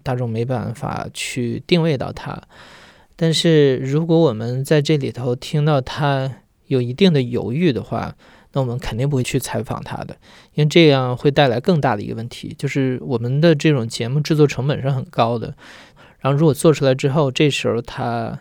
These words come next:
决定了说，“嗯，可能我想了想还是不适合播出”，那其实我们前面花的精力都废掉了嘛。所以我们如果看到他是有一定的犹豫，或者是他这个危险性是存在的话，那我们会说服他就不要接受我们的采访。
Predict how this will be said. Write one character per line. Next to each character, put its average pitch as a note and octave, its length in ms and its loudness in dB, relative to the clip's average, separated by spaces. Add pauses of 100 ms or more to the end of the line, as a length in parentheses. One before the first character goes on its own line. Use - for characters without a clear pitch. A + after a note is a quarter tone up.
决 B2+ 160 0
定 C3 160 0
了 A2 120 -4
说 A#2+ 220 -8
，“嗯， B2 300 -8 (520)
可 - 120 -6
能 B2 100 -2
我 C3+ 80 2
想 - 220 -4
了 B2 80 -4
想 G#2+ 160 -4
还 A2+ 180 -4
是 B2 80 -2
不 B2+ 140 -4
适 B2+ 180 0
合 A#2 80 0
播 A#2+ 140 0
出”， - 260 -10
那 A#2+ 80 -4
其 - 140 -4
实 C#3 80 4
我 B2+ 100 2
们 A2+ 100 -6
前 A2 220 -6
面 B2+ 240 -6
花 B2+ 180 -2
的 C3 80 -4
精 C3+ 180 -2
力 C3 120 -2
都 C3 100 0
废 D3 220 0
掉 A2+ 200 -2
了 G#2+ 60 -12
嘛。 G2 120 -12 (380)
所 - 140 0
以 D3 40 2
我 B2+ 100 0
们 B2 160 -2
如 C3 240 -2
果 B2+ 140 4
看 - 260 -2
到 B2+ 100 0
他 A#2+ 400 -2 (100)
是 - 300 0
有 A2+ 160 2
一 A2+ 120 -6
定 C#3+ 160 0
的 B2 80 -2
犹 A2 180 -4
豫， A#2+ 140 -6
或 B2+ 180 -6
者 G#2+ 160 -8
是 - 160 2
他 - 180 0
这 D3 140 2
个 C#3 140 4
危 D3 120 6
险 C3 220 2
性 C3 220 -2
是 C3+ 100 0
存 A#2 240 -4
在 C#3 180 2
的 A#2+ 80 -4
话， A2+ 200 -6
那 A#2 160 -6
我 A#2+ 180 -6
们 G2+ 300 -8
会 D3 160 2
说 C#3+ 240 0
服 C3 120 -2
他 A#2+ 200 0
就 C3 120 -4
不 B2+ 120 -2
要 D3 100 6
接 C#3+ 160 4
受 B2 140 0
我 - 60 -6
们 - 80 -14
的 G#2+ 60 -12
采 - 220 -10
访。 - 220 -8